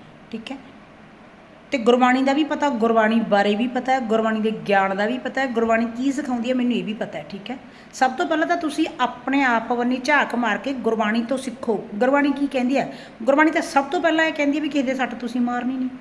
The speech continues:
ਤੇ ਤੁਹਾਨੂੰ ਮਜ਼ਾ ਹੀ ਨਹੀਂ ਆਉਂਦਾ ਜਿੰਨਾ ਚਿਰ ਤੁਸੀਂ ਕਿਸੇ ਨੂੰ ਕੁਛ ਕਹਿੰਦੇ ਹੀ ਨਹੀਂ। ਤੁਹਾਨੂੰ ਐਂ ਲੱਗਦਾ ਅਸੀਂ ਵਾਲੇ ਸਿਆਣੇ ਆ, ਅਸੀਂ ਫਲਾਣੇ ਨੂੰ ਐਂ ਕਹੀਏ।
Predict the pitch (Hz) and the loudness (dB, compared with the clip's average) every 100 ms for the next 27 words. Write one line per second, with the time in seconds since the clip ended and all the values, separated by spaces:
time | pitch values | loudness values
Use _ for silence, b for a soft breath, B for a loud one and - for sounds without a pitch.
0 | B B B - 220 214 208 180 175 226 | B B B -10 -4 0 0 0 0 2
1 | 339 381 359 302 302 269 262 254 226 233 | 2 2 2 2 2 2 2 0 -2 -2
2 | 233 226 240 233 - - 220 247 311 277 | 0 0 0 -2 -4 -4 -4 0 2 2
3 | 269 - - 220 240 233 233 226 226 240 | 0 -6 -6 -2 2 4 4 2 0 -2
4 | 190 247 226 202 208 208 196 202 196 185 | -2 -2 -2 -4 -2 -4 -4 -8 -8 -6
5 | 185 170 175 170 214 | -6 -10 -12 -14 -14